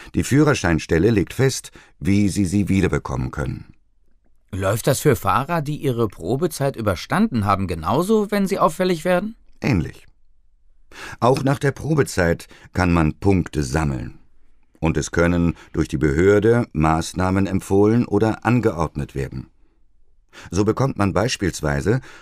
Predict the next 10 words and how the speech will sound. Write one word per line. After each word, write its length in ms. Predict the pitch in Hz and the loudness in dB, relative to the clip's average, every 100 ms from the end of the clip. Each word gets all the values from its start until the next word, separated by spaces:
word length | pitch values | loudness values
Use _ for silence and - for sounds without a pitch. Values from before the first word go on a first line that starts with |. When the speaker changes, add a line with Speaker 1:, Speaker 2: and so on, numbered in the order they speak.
| - _ | -20 _
Speaker 1:
bei 240 | 80 78 - | -2 0 0
einem 240 | 78 69 | -2 0
Punktestand 720 | 90 117 107 98 - 87 82 | 0 0 2 -2 0 0 0
zwischen 440 | - - - - - | -4 -8 -8 -8 -8
acht 320 | 85 - - | -6 -6 -8
und 400 | 71 62 - - | -6 -6 -10 -8
dreizehn 480 | 71 98 - 85 69 | -4 -4 -2 -4 -2
Punkten 560 | - 113 - 78 85 101 - - - | 0 -2 -2 -2 -2 -2 -14 -20 -6
eine 200 | 82 87 | -2 -2
Verwarnung 640 | 92 85 92 80 65 57 | -4 -2 0 0 -4 -8